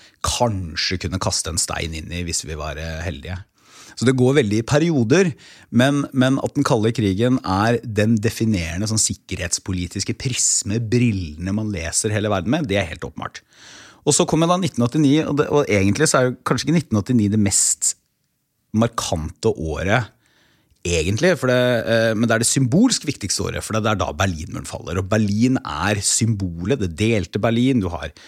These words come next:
de allierte okkuperte områdene i vest, som etter hvert da blir en del av den frie forbundsrepublikken i,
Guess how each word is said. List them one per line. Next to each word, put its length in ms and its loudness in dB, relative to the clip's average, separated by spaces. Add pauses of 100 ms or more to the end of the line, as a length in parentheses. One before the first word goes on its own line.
(340)
de 80 -12
allierte 720 0 (200)
okkuperte 540 0
områdene 380 0
i 40 -2
vest, 300 0
som 100 0
etter 160 -8
hvert 160 -6
da 120 -4
blir 200 -4
en 80 -4
del 240 -8
av 140 -4 (1000)
den 80 -2
frie 720 0
forbundsrepublikken 1500 0
i, 220 0